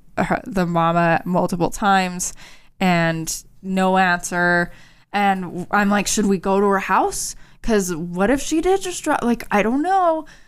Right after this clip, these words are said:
So we start driving to her house in the middle of our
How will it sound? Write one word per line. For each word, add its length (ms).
So 680
we 120
start 300
driving 340
to 60
her 140
house 600
in 100
the 60
middle 180
of 100
our 120